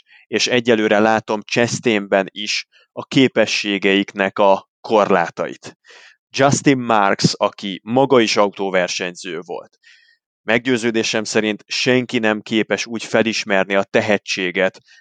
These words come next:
mint egyik autóversenyző, ahogyan fel tudja ismerni a tehetséget egy másik autóversenyzőben. Ezért is tökéletes lépés az, hogy Denny Hamlin megszerezte magának Tyler Reddicket, úgyhogy nincsen chartere kétezer-huszonnégyre harmadik autóval,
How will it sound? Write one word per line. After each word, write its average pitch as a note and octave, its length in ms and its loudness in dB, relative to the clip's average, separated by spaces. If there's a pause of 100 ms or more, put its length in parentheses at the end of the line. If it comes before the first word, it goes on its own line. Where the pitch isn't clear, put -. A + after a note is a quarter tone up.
mint F#2+ 640 -12
egyik G#2+ 380 0
autóversenyző, F#2+ 920 -2
ahogyan F#2+ 340 -4
fel A2 240 0
tudja G2 260 -8
ismerni F#2+ 400 -2
a F#2 60 -4
tehetséget F#2+ 640 -2
egy F#2 120 -4
másik G2+ 400 -4
autóversenyzőben. F2 1160 -6 (280)
Ezért A2+ 360 2
is - 140 -8
tökéletes G#2+ 640 2
lépés G#2 420 -2
az, G#2+ 140 -4
hogy G2+ 140 -6
Denny A2+ 280 0
Hamlin G2+ 340 -2
megszerezte G#2 600 2
magának G2 480 0
Tyler G2 440 2
Reddicket, G2 460 2 (320)
úgyhogy B2+ 380 -2
nincsen A#2+ 640 -2 (120)
chartere G2+ 600 2
kétezer-huszonnégyre G2+ 1200 0
harmadik G2+ 520 0
autóval, G#2+ 720 2